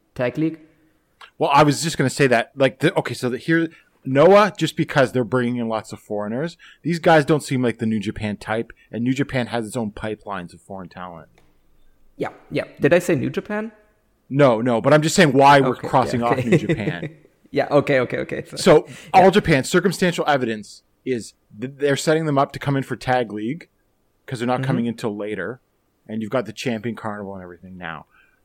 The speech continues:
Speaker 1: And
Speaker 2: Also
Speaker 1: they booked, they booked the Saitos while they were on, uh,
Speaker 2: Well, I was gonna
Speaker 1: like,
Speaker 2: say,
Speaker 1: Rip
Speaker 2: yes,
Speaker 1: has its own promotion.
Speaker 2: 'cause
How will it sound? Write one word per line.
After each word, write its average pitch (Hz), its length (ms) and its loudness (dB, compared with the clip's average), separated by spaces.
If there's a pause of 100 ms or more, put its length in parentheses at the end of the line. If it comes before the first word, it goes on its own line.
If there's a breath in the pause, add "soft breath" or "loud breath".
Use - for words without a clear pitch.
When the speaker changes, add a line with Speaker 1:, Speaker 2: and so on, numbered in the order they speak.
(560)
Speaker 1:
And 127 140 6
Speaker 2:
Also 135 440 8
Speaker 1:
they - 40 -2
booked, - 560 -4
they 147 80 4
booked 156 300 2
the 135 40 0
Saitos 131 680 -2 (160)
while 120 180 -2
they 120 80 -4
were 117 260 -2
on, 117 460 -6
uh, 117 220 -8
Speaker 2:
Well, 160 80 8
I 165 80 10
was 156 100 6
gonna 180 140 6
Speaker 1:
like, - 80 2
Speaker 2:
say, 202 100 6
Speaker 1:
Rip 147 100 6
Speaker 2:
yes, 147 100 8
Speaker 1:
has 131 120 2
its 127 100 0
own 143 140 4
promotion. 143 500 2
Speaker 2:
'cause 139 120 -6